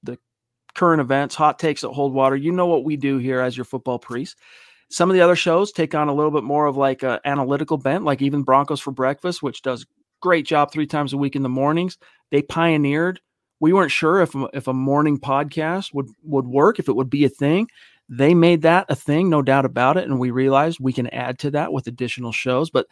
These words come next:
you know, they're gonna break things down even deeper in a lot of cases than Zach and I, as far as personnel and traits and getting into draft and prospects and all that stuff.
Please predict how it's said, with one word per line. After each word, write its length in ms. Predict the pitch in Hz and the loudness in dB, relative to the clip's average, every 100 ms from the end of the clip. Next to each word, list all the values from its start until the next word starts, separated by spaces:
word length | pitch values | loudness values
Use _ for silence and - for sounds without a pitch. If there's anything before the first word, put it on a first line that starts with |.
| _ _ _ | _ _ _
you 100 | 165 | 4
know, 100 | 190 | 6
they're 160 | 170 | 6
gonna 180 | 214 247 | 6 2
break 340 | 170 156 196 - | 4 4 4 4
things 260 | 202 190 | 0 0
down 260 | 185 190 190 | 2 4 4
even 260 | 190 196 | 4 0
deeper 360 | 156 185 - 214 | 0 0 4 6
in 120 | 151 | 6
a 60 | 127 | 4
lot 180 | 131 127 | 2 0
of 60 | |
cases 400 | - 127 - 120 | 0 -2 -2 -8
than 160 | 123 123 | -6 -2
Zach 280 | 131 131 127 | -2 -2 -4
and 140 | 123 | -8
I, 140 | 120 | -8
as 180 | 120 117 | -10 -12
far 220 | - 127 | -6 -6
as 60 | 123 | -6
personnel 580 | - 160 135 131 127 123 | -4 -2 0 -2 0 -2
and 100 | 113 | -4
traits 400 | - 127 123 - | -2 -2 -2 -6
and 100 | 123 | -8
getting 180 | 139 139 | -6 -6
into 180 | 123 | -8
draft 500 | 120 131 131 123 117 | -4 0 0 0 -4
and 100 | 127 | -12
prospects 520 | - 135 127 - 127 - | 0 2 2 -2 -6 -2
and 80 | |
all 140 | 147 196 | 2 2
that 140 | 190 | 2
stuff. 300 | - 185 180 | 0 0 0